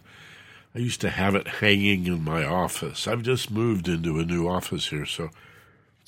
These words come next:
maybe I'll hang it again. It's <laughs> a very powerful line. "No one can make you feel inferior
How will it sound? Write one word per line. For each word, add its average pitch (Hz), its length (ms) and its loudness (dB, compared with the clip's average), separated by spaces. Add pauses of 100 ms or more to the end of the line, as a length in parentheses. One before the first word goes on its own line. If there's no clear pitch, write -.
(260)
maybe 90 300 2
I'll 80 160 2
hang 85 320 0
it 78 140 -2
again. 78 460 0
It's - 480 -6
<laughs> - 60 -4
a 135 80 0 (460)
very 104 300 0
powerful 92 580 0
line. 104 340 2 (440)
"No 127 380 4
one 82 640 4 (560)
can 117 220 2
make 143 300 2
you 139 100 4
feel 117 380 2
inferior 92 1080 0